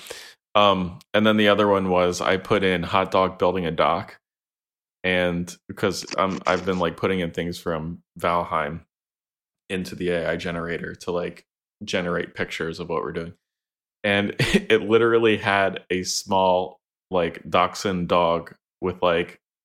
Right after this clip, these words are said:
a, for some reason, an artist beret in <laughs> front of, like, a stone archway that, <laughs> that it looks like the dog created,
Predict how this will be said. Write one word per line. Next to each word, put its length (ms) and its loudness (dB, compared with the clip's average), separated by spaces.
a, 360 -2
for 220 -2
some 300 2
reason, 400 2
an 160 -4
artist 420 2
beret 480 0
in 140 2
<laughs> 20 0
front 340 4
of, 200 4
like, 400 0
a 100 0
stone 760 0
archway 640 -2
that, 340 -2
<laughs> 400 -10
that 1000 0
it 160 2
looks 240 -2
like 180 0
the 100 -2
dog 300 0
created, 640 0